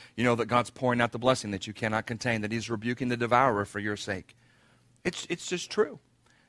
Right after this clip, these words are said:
Well, has it just been rosy? No, there have been some times where we've had to really get down on our knees and say, "Oh, God,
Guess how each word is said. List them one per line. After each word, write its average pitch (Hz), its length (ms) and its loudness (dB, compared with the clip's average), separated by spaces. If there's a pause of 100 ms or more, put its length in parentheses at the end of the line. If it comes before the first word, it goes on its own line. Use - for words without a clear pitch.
(400)
Well, 165 120 8
has 180 120 8
it 185 40 -2
just 202 200 2
been 190 160 6
rosy? 202 440 10
No, 226 340 10
there 170 120 8
have 170 60 6
been 196 160 6
some 185 160 -2
times 208 340 10
where 170 80 4
we've 190 160 8
had 185 140 10
to 170 80 4
really 196 160 6
get 185 140 4
down 196 120 6
on 190 60 10
our 190 80 10
knees 196 160 6
and 170 100 -2
say, 170 140 6
"Oh, 220 160 8
God, 247 1040 8